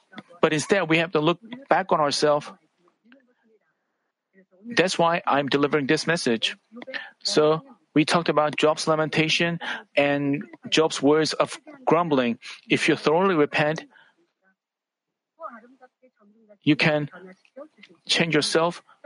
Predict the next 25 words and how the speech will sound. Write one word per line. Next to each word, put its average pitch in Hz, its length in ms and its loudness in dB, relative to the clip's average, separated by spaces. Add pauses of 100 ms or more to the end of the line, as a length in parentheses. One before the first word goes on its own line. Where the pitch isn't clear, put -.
(240)
into 156 400 0
a 147 160 0 (240)
more 156 240 2
beautiful. 156 580 2 (1400)
We 151 140 4
will 151 160 2
go 175 240 2
on 180 160 0
to 165 40 2
talk 165 220 0
about 151 220 0
Job 151 300 0
in 156 80 2
the 139 100 2
next - 840 -6
lecture. 160 520 0 (680)
Let 131 120 2
me 151 80 0
conclude 151 460 0
today's 151 340 -2
message. 190 500 -2 (1400)
Before 190 300 2
Satan, 156 640 -2 (520)
God 170 360 2
boasted 170 460 2